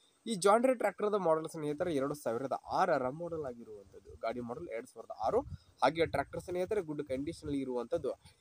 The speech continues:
ಈ ಒಂದು ಟ್ರ್ಯಾಕ್ಟರ್‌ದ all ಡಾಕ್ಯುಮೆಂಟ್ಸ್‌ಗಳು clear with running ಅಲ್ಲಿ ಇರುವಂಥದ್ದು. ಇನ್ನು ಟ್ರ್ಯಾಕ್ಟರ್‌ದ ಮಾರಾಟದ ಬೆಲೆ ಸ್ನೇಹಿತರೆ ಮೂರು ಲಕ್ಷ ಐವತ್ತು ಸಾವಿರ. ಈ John Deere ಟ್ರ್ಯಾಕ್ಟರ್‌ದ ಮಾರಾಟದ ಬೆಲೆ ನೋಡ್ರಿ ಮೂರು ಲಕ್ಷ ಐವತ್ತು ಸಾವಿರ. ಆದ್ರೆ ಇದೇನು ಫಿಕ್ಸ್ rate ಅಲ್ಲ.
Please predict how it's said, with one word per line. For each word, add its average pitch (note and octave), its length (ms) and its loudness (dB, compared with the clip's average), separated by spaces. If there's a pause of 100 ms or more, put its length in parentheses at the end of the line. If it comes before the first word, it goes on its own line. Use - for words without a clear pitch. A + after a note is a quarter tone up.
(160)
ಈ G3+ 60 2
ಒಂದು C4 240 10
ಟ್ರ್ಯಾಕ್ಟರ್‌ದ G#3 480 2
all D#3+ 200 4
ಡಾಕ್ಯುಮೆಂಟ್ಸ್‌ಗಳು C3+ 760 -2
clear C3 360 -2
with A#2+ 220 -10
running E3 260 -4
ಅಲ್ಲಿ C3 140 0
ಇರುವಂಥದ್ದು. G#2+ 500 -12 (680)
ಇನ್ನು A3 160 10
ಟ್ರ್ಯಾಕ್ಟರ್‌ದ G#3 480 4
ಮಾರಾಟದ D#3 420 4
ಬೆಲೆ C#3 200 -2
ಸ್ನೇಹಿತರೆ C#3+ 440 0
ಮೂರು D3+ 260 0
ಲಕ್ಷ C3 300 -4
ಐವತ್ತು A2+ 340 -6
ಸಾವಿರ. G2 180 -14 (240)
ಈ B2 120 -8
John A#2+ 240 -2
Deere A#2+ 180 -6
ಟ್ರ್ಯಾಕ್ಟರ್‌ದ B2 440 -4
ಮಾರಾಟದ A2+ 440 -4
ಬೆಲೆ G#2+ 220 -8
ನೋಡ್ರಿ B2+ 320 0 (520)
ಮೂರು A#3 200 2
ಲಕ್ಷ G3+ 280 0
ಐವತ್ತು D3 320 0
ಸಾವಿರ. A2+ 200 -4 (120)
ಆದ್ರೆ D#3 200 0
ಇದೇನು C3+ 380 -2
ಫಿಕ್ಸ್ - 280 -10
rate A#2+ 180 -6
ಅಲ್ಲ. D#3+ 160 4